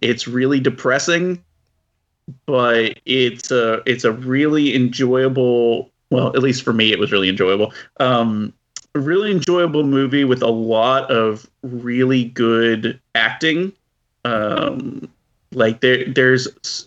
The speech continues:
so many good actors in this movie. Uh, Bill Skarsgård's in it, Tom Holland, um,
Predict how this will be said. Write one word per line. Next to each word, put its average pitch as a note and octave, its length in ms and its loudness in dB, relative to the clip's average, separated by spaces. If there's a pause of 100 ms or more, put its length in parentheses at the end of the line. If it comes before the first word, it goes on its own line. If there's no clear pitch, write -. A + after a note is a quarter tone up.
(120)
so D3+ 360 -2
many C#3 220 2
good B2 180 2
actors A#2+ 360 0
in B2 60 -2
this A#2 120 -8
movie. A#2 400 0 (280)
Uh, G#2+ 280 2
Bill A#2+ 240 -2
Skarsgård's C3 720 0
in B2+ 120 0
it, B2 160 -2
Tom A2+ 220 -2
Holland, A#2 640 2 (440)
um, G#2 600 0